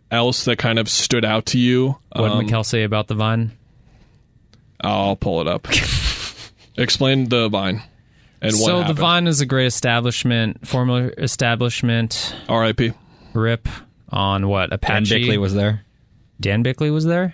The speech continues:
Speaker 3: He, didn't he get the video?
Speaker 2: He got the video from someone.
Speaker 3: Hmm.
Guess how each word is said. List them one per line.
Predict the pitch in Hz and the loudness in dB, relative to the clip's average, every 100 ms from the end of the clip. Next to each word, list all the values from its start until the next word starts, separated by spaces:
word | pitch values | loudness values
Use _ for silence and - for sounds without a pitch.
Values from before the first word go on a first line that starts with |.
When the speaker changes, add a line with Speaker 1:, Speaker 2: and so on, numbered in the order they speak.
| - | -6
Speaker 3:
He, | 101 110 - | -6 -6 -8
didn't | 98 98 | -2 0
he | 113 | 0
get | 113 | 0
the | 98 | 0
video? | 104 143 175 - _ - - - | 0 0 -2 -8 _ -20 -20 -6
Speaker 2:
He | 117 | -2
got | 110 104 | 0 0
the | 101 | 0
video | 101 95 | 0 0
from | 101 | -2
someone. | 92 98 95 90 90 - | -2 0 0 0 -2 -4
Speaker 3:
Hmm. | 95 | -8